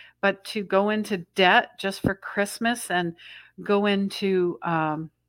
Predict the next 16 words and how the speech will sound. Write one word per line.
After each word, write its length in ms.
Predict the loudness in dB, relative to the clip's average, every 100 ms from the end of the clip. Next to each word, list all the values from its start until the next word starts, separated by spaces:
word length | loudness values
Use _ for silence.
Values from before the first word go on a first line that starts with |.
| -18
<laughs> 680 | -12 -10 -10 -12 -16 -20 -20
funny, 360 | -8 -6 -4 -4
I 40 |
wanna 200 | -4 -4
say 180 | -2 -2
the 120 | 0
rubber 320 | 0 2 2
room, 360 | 0 0 0 -2 -8 -20 -18 -4
um, 520 | 0 2 2 0 -2
because 480 | 0 2 4 2 2
you 420 | 0 2 2 2
hung 180 | 0 0
out 140 | 2 0
with 120 | 0
your 100 | 0
family 680 | 2 2 2 2 0 -2